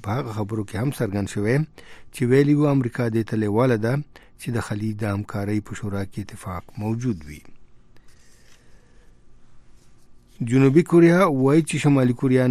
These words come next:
نن سهار وختي یو بل توغندی هم امتحان کړی دی.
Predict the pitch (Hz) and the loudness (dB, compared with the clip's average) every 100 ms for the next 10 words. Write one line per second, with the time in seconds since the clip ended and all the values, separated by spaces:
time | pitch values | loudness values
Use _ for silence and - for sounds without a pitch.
0 | 120 147 139 127 117 101 - 127 113 104 | 4 4 2 0 0 -2 0 0 2 0
1 | 107 117 104 104 104 101 110 117 113 110 | -4 -4 -2 -2 0 0 0 0 -2 -4
2 | - 104 104 - 101 85 | -4 -4 -4 -2 -2 -4